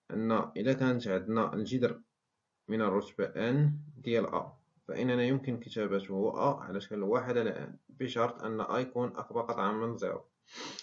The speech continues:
آه، بحال هنا عندنا الجذر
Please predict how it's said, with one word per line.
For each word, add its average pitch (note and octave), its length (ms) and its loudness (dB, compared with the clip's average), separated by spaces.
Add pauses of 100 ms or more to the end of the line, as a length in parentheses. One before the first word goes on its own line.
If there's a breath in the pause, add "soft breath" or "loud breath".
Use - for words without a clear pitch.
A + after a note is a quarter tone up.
(440 loud breath)
آه، A#2+ 560 2
بحال B2 260 2
هنا A2 140 6
عندنا G2+ 440 4 (420)
الجذر C3 540 -2